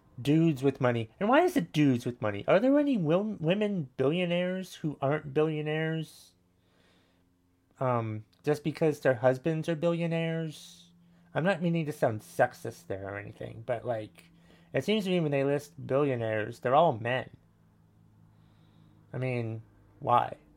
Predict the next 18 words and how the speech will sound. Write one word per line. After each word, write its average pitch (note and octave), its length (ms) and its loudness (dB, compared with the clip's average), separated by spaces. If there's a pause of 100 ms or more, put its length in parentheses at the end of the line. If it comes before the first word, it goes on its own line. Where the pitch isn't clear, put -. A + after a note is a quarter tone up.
(360)
Like, D3 160 2
I D3+ 100 4
know G#3+ 260 4
Jeff F#3 320 0
Bezos' D#3 720 -2
ex-wife C3+ 680 -2
is A#2+ 180 -6
now A#2+ 220 0
a A2 60 0
billionaire, A2 800 -2
but A2+ 120 -6
that's B2+ 160 -2
because C#3 280 -4
she - 140 -10
was A2 220 -4
married A#2+ 600 -4
to - 120 -18
Jeff B2 220 -2